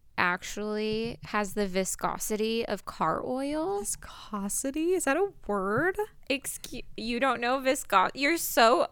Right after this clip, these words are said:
Speaker 1: culturally <laughs>
Speaker 2: I've
Speaker 1: culturally.
Speaker 2: never made
Speaker 1: <laughs> Just
Speaker 2: myself
Speaker 1: kidding.
Speaker 2: seem culturally, and I also am a homeschooled. I don't know
Speaker 1: Um,
Speaker 2: anything.
Speaker 1: Oh, you really don't know what viscosity is?
Speaker 2: No, n-, wait, is, what is that? The plural, the adverb of?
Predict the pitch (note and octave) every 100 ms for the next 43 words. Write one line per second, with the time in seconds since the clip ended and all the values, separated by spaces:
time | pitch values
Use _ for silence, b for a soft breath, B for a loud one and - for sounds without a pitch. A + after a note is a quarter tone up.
0 | - - A3+ A#3 B3+ C4+ D#4 - C#4+ -
1 | C#4 D#4+ D#4+ C4 B3+ B3+ D4+ F#4 F#4+ C#4
2 | B3 C4 C4 C4 C#4+ B3 A#3+ D4 C#4 C#4+
3 | C4 B3 - A#3 A#3 A#3+ B3 C4 C4 D4+
4 | G4+ F4+ C#4+ A#3 A3 - G3+ D3 F#3+ D4
5 | D4 B3 B3 C4 B3 A3 G#3+ G#3+ G3 G#3
6 | A#3+ b b A#3+ A#3+ A3+ G3+ G3+ G#3+ G#3
7 | G3 G3 G3+ G3+ F#3+ F#3 G#3 A3 A#3 B3
8 | A#3+ C#4+ A#3+ C4 B3 A3+ A3+ - - A3
9 | A3 A3+ G#3 G#3+ F#3+ - G#3+ F#3+ F3+ F3
10 | - - - - A3 G#3+ G#3+ G#3+ - G3+
11 | G3+ G3 F3+ F3+ F3 - F#3+ -